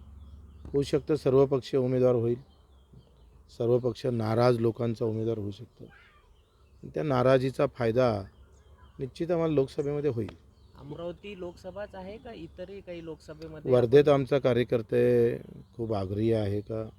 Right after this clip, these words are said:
Speaker 1: वर्ध्यातले दोन मतदारसंघ हे अमरावतीमध्ये येतं. वर्धेमध्ये सुद्धा आपण स्वतः उभे राहा असं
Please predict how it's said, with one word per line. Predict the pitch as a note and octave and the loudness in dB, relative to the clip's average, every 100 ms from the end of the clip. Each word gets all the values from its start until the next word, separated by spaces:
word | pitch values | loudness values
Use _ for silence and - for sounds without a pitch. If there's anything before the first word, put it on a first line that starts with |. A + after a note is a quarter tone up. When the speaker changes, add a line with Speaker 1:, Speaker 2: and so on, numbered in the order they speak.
| _ _ _ _ _ _ _ - | _ _ _ _ _ _ _ -8
Speaker 1:
वर्ध्यातले | A2 G#2 A2 A#2+ | -4 -2 -2 -2
दोन | G#2+ A2+ A#2+ | -2 0 0
मतदारसंघ | A2+ G2+ A2+ A2+ - A2 A2+ | 0 -2 -2 -2 -4 -2 0
हे | A2 G#2 A2+ A2+ A2+ - _ _ _ _ _ _ _ _ _ _ _ _ - | 0 0 0 0 -2 -8 _ _ _ _ _ _ _ _ _ _ _ _ -10
अमरावतीमध्ये | G#2+ G#2+ A#2+ A#2 A#2+ A2+ A2 G2+ | -4 4 6 6 2 0 0 0
येतं. | F2+ A#2 F#3 _ _ _ _ _ _ _ _ _ _ _ _ _ | -2 -6 -8 _ _ _ _ _ _ _ _ _ _ _ _ _
वर्धेमध्ये | D3 C3+ B2+ B2 C#3 C3+ C#3 | -6 0 2 4 4 6 4
सुद्धा | - A#2 C3 C3 | 2 -2 2 4
आपण | A#2 B2+ | 2 -4
स्वतः | - A#2 C3 | -4 -2 4
उभे | A#2+ A2 A#2 | 4 6 4
राहा | A2 | 2
असं | G#2+ - A#2 A#2 | 0 -4 -8 -8